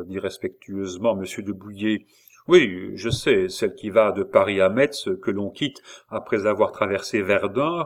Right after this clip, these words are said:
pour prendre le long de la Meuse la route de Stenay,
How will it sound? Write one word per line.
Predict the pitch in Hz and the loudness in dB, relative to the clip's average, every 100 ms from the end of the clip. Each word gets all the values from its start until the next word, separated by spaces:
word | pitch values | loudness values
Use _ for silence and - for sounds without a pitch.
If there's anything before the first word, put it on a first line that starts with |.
| - | -6
pour | 117 | -8
prendre | - 117 120 117 90 90 - - _ | -8 -6 -4 -2 -2 -4 -10 -20 _
le | 104 | -6
long | 104 117 | -2 0
de | 104 | 2
la | 95 | 0
Meuse | 95 143 135 101 | 0 0 0 0
la | 98 | -2
route | 107 - | -4 -6
de | 95 98 | -6 -4
Stenay, | - - 95 123 151 | -2 -2 0 2 0